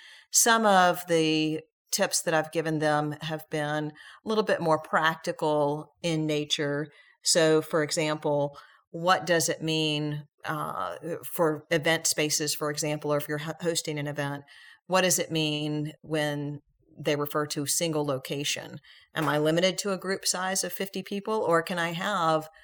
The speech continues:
this wedding reception with seventy-five people as long as I can socially distance? And what is the proper social distancing for a group of seventy-five people? How can,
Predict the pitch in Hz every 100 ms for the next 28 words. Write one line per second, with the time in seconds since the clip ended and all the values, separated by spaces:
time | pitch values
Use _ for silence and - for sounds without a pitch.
0 | - _ _ 160 165 160 - 156 165 165
1 | 151 151 - 151 - 165 151 147 156 156
2 | 156 - 156 151 147 202 247 240 156 147
3 | 143 135 160 _ _ - _ - 160 160
4 | 165 165 165 165 156 151 147 147 - -
5 | - 156 160 156 147 - 143 143 147 -
6 | 90 - - - 156 151 165 160 160 -
7 | - 151 151 151 143 143 - 151 - 143
8 | - 147 143 147 147 143 139 147 - -
9 | - _ - 151 160 151 147 - 151 147
10 | 143 - 139 143 - 147 127 113 151 -
11 | - _ - 165 165 170 165 160